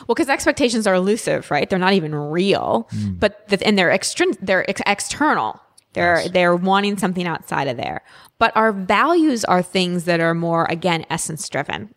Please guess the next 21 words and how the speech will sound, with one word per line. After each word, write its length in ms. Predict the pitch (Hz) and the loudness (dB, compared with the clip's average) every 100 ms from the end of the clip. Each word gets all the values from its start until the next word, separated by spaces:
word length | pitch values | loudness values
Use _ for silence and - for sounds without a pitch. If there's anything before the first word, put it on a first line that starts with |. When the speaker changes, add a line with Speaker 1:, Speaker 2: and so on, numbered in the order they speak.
| - | -4
Speaker 1:
and 140 | 180 185 | 0 2
Speaker 2:
Right. 100 | 175 160 | 2 0
Speaker 1:
less 200 | - - | -4 -12
form 460 | - 180 165 160 | -4 0 0 0
driven. 440 | 156 113 - 202 202 - - - - | -2 -2 -2 -6 -10 -12 -20 -20 -4
And 340 | 208 208 202 202 | 0 2 0 -2
when 300 | 214 220 214 | -2 0 0
we're 460 | 214 208 208 202 - - _ - | 0 2 2 0 -4 -12 _ -6
moving 480 | 220 254 285 339 320 | -2 0 0 -2 -2
toward 240 | 240 226 | 0 0
our 140 | - 180 | 0 -2
values, 840 | 160 165 156 196 269 359 415 - - - - | 0 0 0 0 0 -2 -4 -6 -16 -20 -4
then 160 | 220 214 | -2 0
we're 100 | 208 | 0
not 220 | 214 220 | 0 0
so 140 | - | -2
attached 500 | 226 - 196 - - - | -2 -2 -6 -4 -6 -4
to 120 | 196 | -2
the 100 | 160 | -2
form. 680 | - - 190 170 - 185 - _ _ _ _ | -6 -4 -2 -2 -4 -10 -16 _ _ _ _
Right? 380 | 175 175 208 | 0 2 2